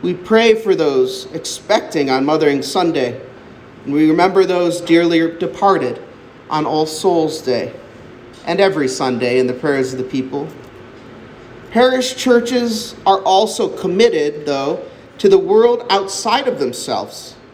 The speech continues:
The parish church is committed to helping those outside its walls, but within its geographic parish boundaries, caring for the poor, both in spirit and resource, comforting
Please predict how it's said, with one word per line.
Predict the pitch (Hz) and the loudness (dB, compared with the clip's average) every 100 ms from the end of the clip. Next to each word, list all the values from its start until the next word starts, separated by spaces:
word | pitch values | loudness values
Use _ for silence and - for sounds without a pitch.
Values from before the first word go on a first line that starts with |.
| - - - - | -20 -20 -14 -10
The | |
parish | 160 226 240 247 - | 0 4 4 2 2
church | 226 220 226 | 2 2 -2
is | 208 | -6
committed | 214 208 208 190 | -2 2 4 4
to | 196 | 0
helping | - 254 262 247 | 0 0 0 -2
those | 208 170 175 | 0 0 2
outside | 175 175 220 196 | 0 0 0 0
its | 190 190 | 0 -6
walls, | 196 214 247 190 135 - - - - - - - - - - | -4 0 2 2 0 -6 -12 -16 -20 -20 -20 -20 -20 -14 0
but | 214 214 | 2 2
within | 190 - - 214 220 | -2 -4 0 2 2
its | 190 - | 0 -4
geographic | 185 190 165 165 165 165 165 - | 0 2 2 0 0 -4 -8 -8
parish | 175 151 151 | -2 -2 -2
boundaries, | - 147 190 170 123 - - - - - - - - - - - | -6 0 2 2 0 -10 -14 -18 -20 -20 -20 -20 -20 -20 -20 -20
caring | - 208 214 226 220 | -4 2 4 4 4
for | 220 196 | 0 -4
the | 170 | -4
poor, | - 233 180 123 - - - - - - - - | -6 -2 0 0 -2 -12 -20 -20 -20 -20 -20 0
both | 196 247 233 | 4 4 4
in | 190 | 0
spirit | - - 214 220 233 233 - - - - - - | -2 -8 2 4 4 0 -4 -14 -20 -20 -20 -4
and | 196 190 | 0 2
resource, | 214 214 - 139 120 - - - - - - - - - | 2 0 -2 -2 -2 -6 -16 -20 -20 -20 -20 -20 -20 -6
comforting | - 240 240 214 175 139 127 | 0 0 4 4 4 2 -2